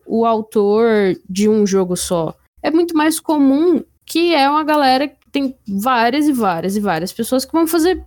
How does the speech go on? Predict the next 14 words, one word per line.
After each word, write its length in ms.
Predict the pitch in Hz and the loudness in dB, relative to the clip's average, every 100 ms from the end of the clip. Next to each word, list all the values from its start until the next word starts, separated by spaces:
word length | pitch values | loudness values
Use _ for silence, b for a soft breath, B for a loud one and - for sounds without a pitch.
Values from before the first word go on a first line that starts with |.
| - | -12
vários 520 | 190 220 370 202 190 | -4 -2 0 0 -2
livros, 380 | 190 208 170 165 | 0 -2 -2 -6
vários 280 | 175 202 180 | -4 -4 -2
jogos, 400 | 190 190 180 - | -2 -2 -4 -4
cinco 300 | 262 262 185 | 0 0 0
jogos, 600 | 170 202 180 170 170 - _ | 0 0 -2 -6 -16 -18 _
é, 220 | - 175 170 185 _ _ - | -2 -2 -2 -10 _ _ -10
saca, 400 | - 202 180 175 | -4 -4 -4 -4
três 400 | - 220 254 226 | -4 0 2 2
livros. 760 | 190 208 214 180 180 175 175 - B _ - | 2 2 0 0 -2 -2 -2 -8 B _ -8
E 120 | 285 359 | -2 2
às 120 | 349 | 2
vezes 260 | 359 359 | 2 2
eles 220 | 359 359 | 0 0